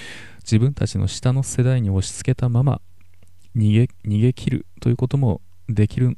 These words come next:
のでしょうけれども、インフレになった、しかも強力なインフレが、あの、起こったというふうになりますと、そうはいかないわけです。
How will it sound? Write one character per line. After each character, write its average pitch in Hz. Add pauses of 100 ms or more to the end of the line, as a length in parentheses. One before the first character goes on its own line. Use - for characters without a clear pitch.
の 120
で 117
し -
ょ 117
う 117
け -
れ 117
ど 117
も、 117 (100)
イ 113
ン 139
フ -
レ 147
に 143
な 143
っ -
た、 - (360)
し -
か 120
も 98
強 135
力 143
な 135
イ 135
ン 135
フ 127
レ 131
が、 135 (200)
あ 107
の、 98
起 98
こ -
っ -
た - (180)
と 123
い -
う 123
ふ 131
う 139
に 107
な 95
り 107
ま 123
す -
と、 123 (300)
そ -
う 127
は 98
い 95
か -
な 98
い -
わ 92
け 95
で -
す。 -